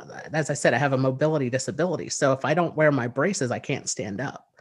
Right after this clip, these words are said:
Um, so I have to, like, get a chair or something to get something out of a high cabinet. So she's like, "Do you need anything in your cabinets? Do you need, do you need me to do anything before I leave?"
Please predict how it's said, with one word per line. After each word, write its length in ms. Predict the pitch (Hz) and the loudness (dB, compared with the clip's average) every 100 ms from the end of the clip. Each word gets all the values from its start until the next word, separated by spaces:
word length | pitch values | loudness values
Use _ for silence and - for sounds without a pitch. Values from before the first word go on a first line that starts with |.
| - - - _ - | -20 -20 -20 _ -2
Um, 400 | 147 113 95 62 | 0 0 -6 -8
so 140 | - 117 | 0 2
I 60 | |
have 200 | 127 - | 2 0
to, 80 | 113 | -2
like, 160 | 120 120 | -2 -2
get 120 | 92 | -6
a 40 | |
chair 420 | - 190 175 165 | 0 4 6 6
or 60 | 139 | 4
something 380 | - 151 - 135 | 2 -2 0 -2
to 60 | 127 | -2
get 180 | - | -4
something 260 | - 135 139 | -4 -4 -4
out 120 | 123 | -4
of 80 | 113 | -6
a 40 | |
high 200 | 117 95 - | -4 -6 -6
cabinet. 520 | 190 220 - 98 - | -4 -4 -4 -8 -4
So 120 | 135 | -4
she's 220 | - 139 | -4 -6
like, 160 | 113 - | -8 -6
"Do 60 | |
you 60 | 123 | 0
need 160 | 156 160 | 2 2
anything 340 | 160 160 156 | 2 2 2
in 80 | 147 | 0
your 100 | 135 | -2
cabinets? 580 | - 165 139 123 - - | 0 0 0 -2 -6 -8
Do 120 | 107 | -4
you 60 | |
need, 260 | 139 156 139 143 - - | -2 -2 -4 -6 -8 -6
do 60 | 135 | 0
you 40 | |
need 120 | 165 | 4
me 80 | 175 | 4
to 80 | 151 | 4
do 220 | 139 160 | 4 4
anything 360 | 139 131 127 123 | 4 2 0 0
before 240 | 127 113 | -2 -4
I 120 | 107 139 | -2 -6
leave?" 360 | 262 - - | -6 -10 -20